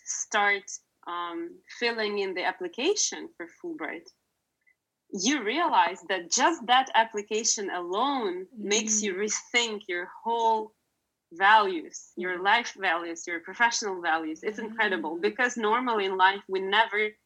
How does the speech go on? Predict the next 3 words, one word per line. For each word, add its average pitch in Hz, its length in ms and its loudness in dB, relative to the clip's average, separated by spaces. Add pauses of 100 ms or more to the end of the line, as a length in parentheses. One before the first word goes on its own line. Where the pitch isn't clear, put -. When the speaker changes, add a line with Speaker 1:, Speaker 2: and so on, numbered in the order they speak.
(160)
Speaker 1:
sit 202 540 -2 (160)
and 185 260 0 (680)
complete 214 760 -2